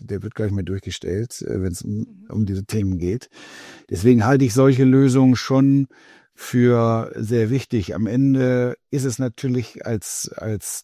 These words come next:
Speaker 1: Dienstleister auf so einer Messe muss ich auch wieder so ein gutes Profil haben, dass ich, äh, nehme jetzt mal die Spoga Horse, äh, wenn ich über die Messe laufe und ich, äh, suche mir, suche da nach einem, äh, Dienstleister,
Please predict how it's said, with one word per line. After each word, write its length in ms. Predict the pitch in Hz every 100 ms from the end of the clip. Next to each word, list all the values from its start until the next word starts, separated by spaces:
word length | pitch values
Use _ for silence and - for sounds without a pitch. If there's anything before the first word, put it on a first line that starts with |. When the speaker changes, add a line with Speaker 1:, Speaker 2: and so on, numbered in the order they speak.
| -
Speaker 1:
Dienstleister 1000 | 139 139 131 123 - 127 123 120 117 -
auf 120 | 110
so 80 | 127
einer 140 | 117
Messe 320 | 110 127 139
muss 200 | 123 120
ich 120 | 117
auch 200 | 110 123
wieder 280 | 127 123 117 110
so 280 | 113 127 135
ein 220 | 123 - -
gutes 240 | 139 117
Profil 480 | - 123 - 131 120
haben, 400 | 120 123 127 131 - - - - _ _
dass 220 | - 117 113
ich, 260 | 110 - - _
äh, 420 | - 127 117 110 98
nehme 240 | 123 120
jetzt 140 | 110
mal 100 | 120
die 80 | 110
Spoga 380 | - 123 113 98
Horse, 400 | 104 117 - - -
äh, 360 | 110 110 107 104 - _ _ -
wenn 180 | 110 98
ich 160 | 120
über 140 | 135 117
die 100 | 113
Messe 300 | 120 113 127
laufe 460 | 117 127 127 135
und 180 | - 117
ich, 320 | 113 98 -
äh, 380 | - 104 113 110 -
suche 280 | 104 123 113
mir, 420 | 120 117 113 107
suche 360 | 113 131 127 123
da 220 | 117 120
nach 220 | 117 98
einem, 580 | 90 107 107 104 104 -
äh, 180 | - 101
Dienstleister, 680 | 117 190 - 104 92 95